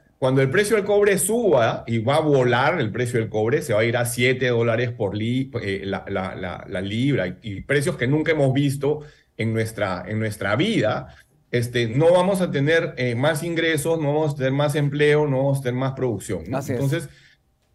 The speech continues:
Speaker 1: es, de nuevo, estamos dejando de sembrar para más adelante cuando la inversión cae, ¿no?
Speaker 2: Definitivamente. Pablo, también hablaste tú sobre esta institucionalidad que tanto requerimos en el país, la parte política que nos hace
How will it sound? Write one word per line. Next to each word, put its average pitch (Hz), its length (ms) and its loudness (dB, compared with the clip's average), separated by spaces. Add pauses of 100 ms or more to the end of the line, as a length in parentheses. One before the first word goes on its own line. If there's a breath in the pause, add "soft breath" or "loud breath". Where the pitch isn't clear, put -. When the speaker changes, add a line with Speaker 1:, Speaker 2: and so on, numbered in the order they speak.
(280)
Speaker 1:
es, 143 200 0
de 151 100 4
nuevo, 175 240 4
estamos 190 340 2
dejando 226 520 4
de 208 100 4
sembrar 170 480 2
para 165 220 2
más 147 200 0
adelante 139 600 2
cuando 104 240 -2
la 104 60 -2
inversión 104 420 -4
cae, 80 320 -8
¿no? 247 160 -10 (260 loud breath)
Speaker 2:
Definitivamente. 156 640 0
Pablo, 285 340 0
también 247 400 0
hablaste 214 360 -2
tú 226 280 -4
sobre 175 280 -2
esta 180 240 -2
institucionalidad 143 960 -4 (240 soft breath)
que 131 160 -6
tanto 151 340 -4
requerimos 135 520 -4
en 131 100 -4
el 117 100 -6
país, 139 280 -2
la 123 100 -2
parte 143 260 -4
política 135 480 -6
que 117 120 -8
nos 110 160 -10
hace 135 380 -10